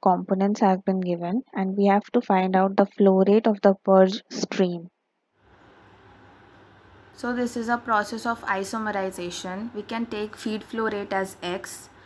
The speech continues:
Speaker 2: purge flow rate as Y, and product flow rate as Z, which is seventy kilome-, kilomoles per hour. And we need to find out purge flow rate, which is Y.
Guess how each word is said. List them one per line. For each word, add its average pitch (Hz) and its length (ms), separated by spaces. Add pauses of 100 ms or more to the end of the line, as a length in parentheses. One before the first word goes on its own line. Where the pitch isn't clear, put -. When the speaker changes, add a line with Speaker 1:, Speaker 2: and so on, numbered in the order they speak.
(260)
Speaker 2:
purge 214 380
flow 226 340
rate 202 240
as 175 300
Y, 175 440 (520)
and 196 260
product 220 420
flow 185 180
rate 175 200
as 208 240
Z, 220 220 (160)
which 202 220
is 247 100
seventy 202 420
kilome-, 196 380 (220)
kilomoles 196 560
per 185 260
hour. 165 300 (1160)
And 202 140
we 226 120
need 254 180
to 277 80
find 208 340
out 208 340 (600)
purge 214 320
flow 196 300
rate, 170 340 (220)
which 190 160
is 269 240 (240)
Y. 196 340